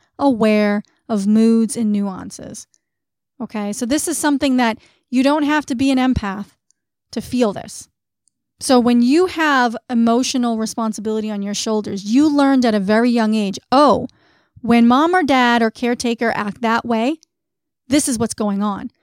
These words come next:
And you learn to pick up on the tiniest little micro expressions before the behavior comes, because you're trying to then prevent an emotional response in that person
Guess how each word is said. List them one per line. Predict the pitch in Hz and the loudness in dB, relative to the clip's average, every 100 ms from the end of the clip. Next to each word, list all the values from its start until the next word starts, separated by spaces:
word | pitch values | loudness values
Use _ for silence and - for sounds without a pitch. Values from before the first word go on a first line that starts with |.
| _ - - | _ -20 -4
And | 277 277 | 4 6
you | 277 | 6
learn | 247 320 415 311 269 247 | 6 2 2 0 0 0
to | - 277 254 - _ _ | 0 2 0 -2 _ _
pick | - 359 - | -2 -2 0
up | 311 330 - | 0 0 -2
on | - 262 247 240 226 | -4 0 2 0 -2
the | 226 | -4
tiniest | - - 330 370 381 370 302 | -8 -6 -4 -4 -4 -4 -6
little | 269 294 302 277 | -4 0 2 2
micro | 226 240 247 233 214 | 2 0 -2 -4 -4
expressions | - - 214 208 220 208 196 | -6 -6 -4 -4 -4 -4 -4
before | 254 254 - - 330 339 | 0 -2 -2 -4 -2 -2
the | 262 | -2
behavior | 262 254 247 214 | -2 0 0 -2
comes, | 202 - 269 208 220 - | -4 0 2 2 -2 -8
because | - 233 247 214 | -6 0 0 2
you're | 233 | -2
trying | - - 277 311 311 277 | -2 -2 0 0 0 -2
to | - 262 247 226 | -2 -2 0 0
then | 220 214 | 0 -2
prevent | - 226 196 196 392 269 240 - - - _ | -4 -6 -4 -2 0 0 -2 -4 -16 -20 _
an | 254 | -2
emotional | 226 226 247 277 262 226 | 2 4 4 2 -2 -2
response | 208 - 269 247 220 | -4 -4 -2 -2 -2
in | 214 | -6
that | 202 - | -6 -4
person | 320 339 254 214 | -2 -2 -2 -6